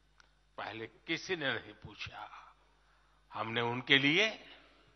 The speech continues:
पीएम जनमन योजना बनाई। लाखों विश्वकर्मा परिवारों को किसी ने नहीं पूछा,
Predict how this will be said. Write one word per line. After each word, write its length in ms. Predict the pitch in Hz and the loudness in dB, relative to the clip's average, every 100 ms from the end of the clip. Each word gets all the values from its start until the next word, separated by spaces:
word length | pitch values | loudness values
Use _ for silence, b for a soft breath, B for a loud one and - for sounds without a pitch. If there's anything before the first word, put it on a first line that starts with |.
| _ _ _ _ _ _ | _ _ _ _ _ _
पीएम 520 | 131 139 147 143 131 117 | 6 10 10 10 6 -2
जनमन 440 | - 143 139 139 120 | 4 6 6 4 2
योजना 600 | 110 123 127 139 135 110 | 2 4 6 6 6 4
बनाई। 400 | - 98 92 - - - - - - _ _ - - _ b b b 165 | 2 -8 -10 -12 -20 -20 -20 -20 -20 _ _ -20 -20 _ b b b 12
लाखों 480 | 240 302 294 294 | 12 12 12 12
विश्वकर्मा 640 | 262 269 - 269 285 262 247 | 12 12 12 12 12 12 12
परिवारों 560 | 247 233 247 247 247 | 12 12 12 12 12
को 120 | 226 | 12
किसी 360 | 220 - 254 311 | 12 10 10 12
ने 140 | 359 | 12
नहीं 180 | 330 254 | 12 10
पूछा, 680 | 262 214 - - 113 - | 6 -2 -2 -2 -4 -4